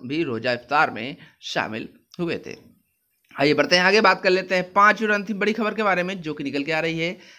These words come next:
अतिथि शिक्षक समाचार से। दोस्तों, आपको बता दें, अतिथि शिक्षक आमरण अनशन के दूसरे दिन एक, अ, एक अतिथि शिक्षक बेहोश। दोस्तों, सीधी में आपको बताते चले कि सीधी में अतिथि शिक्षकों का आमरण अनशन जारी है, वे आमरण अनशन कर रहे हैं।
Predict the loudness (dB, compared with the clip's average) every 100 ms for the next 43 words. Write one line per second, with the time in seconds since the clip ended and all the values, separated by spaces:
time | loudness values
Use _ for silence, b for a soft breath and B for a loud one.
0 | B -2 0 -2 -4 -8 -16 _ -2 -2
1 | -2 -8 -6 -6 -4 -4 -6 -8 -16 -14
2 | -12 -8 -8 -8 -4 -2 -2 -4 -6 -8
3 | -10 -16 -10 0 0 0 B B B 2
4 | 4 6 6 4 0 -6 -8 -10 -8 -8
5 | -2 -2 -2 -4 -6 -10 -10 _ -6 -4
6 | 0 0 0 -2 -4 -10 -12 -4 -4 -4
7 | B B -8 -2 -2 -2 -4 -6 -8 -6
8 | -2 2 4 4 4 2 -4 0 0 0
9 | -2 -2 -4 -4 -2 -2 -2 -2 -4 B
10 | B B 0 0 -8 -6 -4 -4 0 4
11 | 6 4 0 -4 2 4 4 2 -4 -4
12 | -6 -6 -2 2 2 2 -2 -2 -6 -6
13 | -6 -6 -6 -8 -10 -12 -6 -4 -2 -2
14 | 0 -2 -2